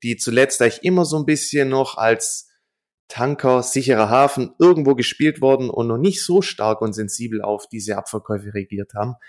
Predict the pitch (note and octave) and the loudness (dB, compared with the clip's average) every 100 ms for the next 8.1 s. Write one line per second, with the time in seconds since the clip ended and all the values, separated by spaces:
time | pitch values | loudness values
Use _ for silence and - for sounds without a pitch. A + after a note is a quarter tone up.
0 | - - - - A#2 C3 C3+ B2+ A#2+ A2+ | -20 -20 -20 -16 -4 0 0 2 0 2
1 | B2 - - B2 A2+ A2 C3 - - G2+ | 0 -2 -6 -4 -2 0 -2 -2 -8 -6
2 | F#2+ _ F#2+ - F#2+ G2 A2 A2+ C#3 C3+ | -8 _ -14 -14 -16 -4 0 2 2 2
3 | C3+ C#3 C3 - C3+ - - A#2+ B2 B2+ | 0 0 -2 0 -2 -2 -6 0 0 0
4 | C3+ - - G#2+ A2 G#2+ - A2+ A#2+ C3 | -4 -12 -10 -4 -2 -2 -2 0 2 0
5 | C3 - B2+ A#2 A#2 - A2 A#2 - A2 | -2 0 0 0 -2 -4 -4 -6 -4 -6
6 | G#2 G#2 A2 B2+ C3 B2+ B2 C3+ C#3+ B2+ | -6 -6 -6 -6 -10 -8 -4 -6 -6 -12
7 | A2 - A#2 A2 G#2+ - G#2+ G#2 G#2+ G2+ | -12 -8 -6 -4 -6 -4 -6 -4 -4 -6